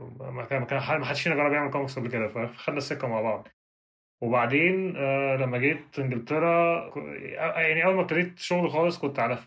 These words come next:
ك-، كذا فريلانسنج ويب سايت زي فايفر وكده.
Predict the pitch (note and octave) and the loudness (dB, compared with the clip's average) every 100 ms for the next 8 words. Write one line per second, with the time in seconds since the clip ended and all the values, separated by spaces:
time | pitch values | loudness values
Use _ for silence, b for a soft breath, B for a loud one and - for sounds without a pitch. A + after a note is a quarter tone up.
0 | _ - C#3+ B2 C#3+ C#3+ C#3 D3 C#3+ C#3+ | _ -2 0 0 0 -2 -2 0 0 0
1 | C#3+ B2+ C#3 - C#3+ B2+ A#2 A2 G#2+ - | -2 0 -2 0 -2 0 -2 -4 -6 0
2 | C#3 C3+ B2 B2 C#3+ D#3+ | 2 2 -2 0 0 -2